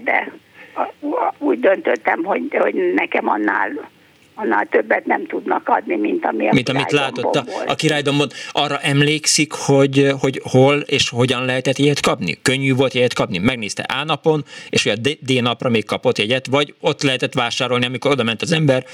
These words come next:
Speaker 2: délután hétre a királydomhoz, jó
Speaker 1: Ott,
Speaker 2: napot
Speaker 1: ott
Speaker 2: kívánok.
Speaker 1: vettünk jegyet,
Speaker 2: Ott a
Speaker 1: ott
Speaker 2: helyszínen.
Speaker 1: vettünk
Speaker 2: Aha.
Speaker 1: jegyet,
Speaker 2: Ja.
Speaker 1: de ha jól emlékszem, előre,
Speaker 2: Mhm.
Speaker 1: mert még tudom, hogy még akkor kutyával mentünk, és volt egy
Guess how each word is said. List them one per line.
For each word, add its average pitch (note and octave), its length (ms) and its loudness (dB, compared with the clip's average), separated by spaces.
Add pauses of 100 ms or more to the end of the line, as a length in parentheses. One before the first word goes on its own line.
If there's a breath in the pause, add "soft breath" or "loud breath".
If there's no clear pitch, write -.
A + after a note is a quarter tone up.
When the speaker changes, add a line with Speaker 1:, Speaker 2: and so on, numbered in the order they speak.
(160 loud breath)
Speaker 2:
délután A2 420 -2
hétre G2+ 420 0
a F#2+ 160 0
királydomhoz, C#3 640 0
jó A#2 60 4
Speaker 1:
Ott, A2 60 4
Speaker 2:
napot G2 200 0
Speaker 1:
ott - 60 2
Speaker 2:
kívánok. B2 480 0
Speaker 1:
vettünk - 220 -2
jegyet, - 200 2
Speaker 2:
Ott E3 220 0
a - 20 0
Speaker 1:
ott - 60 2
Speaker 2:
helyszínen. B2 400 0
Speaker 1:
vettünk E3 200 0
Speaker 2:
Aha. D#3+ 100 2
Speaker 1:
jegyet, B3+ 460 0
Speaker 2:
Ja. C#3+ 280 2
Speaker 1:
de G#3+ 100 0
ha A3 140 2
jól E4 320 4
emlékszem, G#3 640 2
előre, F3+ 840 2 (140)
Speaker 2:
Mhm. D3 200 4 (120)
Speaker 1:
mert A#3+ 160 0
még B3 200 2 (180)
tudom, E4+ 360 4
hogy G3+ 160 2
még G#3+ 200 0
akkor G#3 300 2
kutyával G3+ 580 2
mentünk, G#3 460 0
és F3+ 160 0
volt A#3+ 260 0
egy - 120 -2